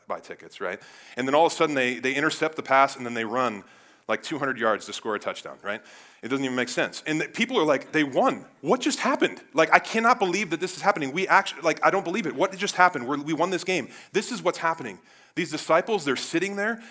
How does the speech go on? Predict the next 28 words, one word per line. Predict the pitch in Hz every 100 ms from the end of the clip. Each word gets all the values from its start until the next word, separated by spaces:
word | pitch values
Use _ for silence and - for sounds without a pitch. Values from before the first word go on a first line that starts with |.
| -
and | 156
they're | 151
like, | 143 - - _
"I | 117 156
don't | 214 220
believe | 143 139 151 127
what | 127
I'm | 110
seeing. | - 151 113 87 82 _ _ _ _ _ _ _
Jesus | 120 170 214 226 160
is | 143
alive. | 120 139 101 82 - _ _ _
He's | 170 -
eating | 180 208 190
my | 160
piece | 147 165 165
of | 143
fish. | 165 110 - - - - _
This | 180 220
is | 156
weird. | 180 254 135 - - _ -
I |
don't | 160 196
believe | 170 165 214
it. | 151
This | 175
is | 160 -
crazy." | - - 180 208 147 135 -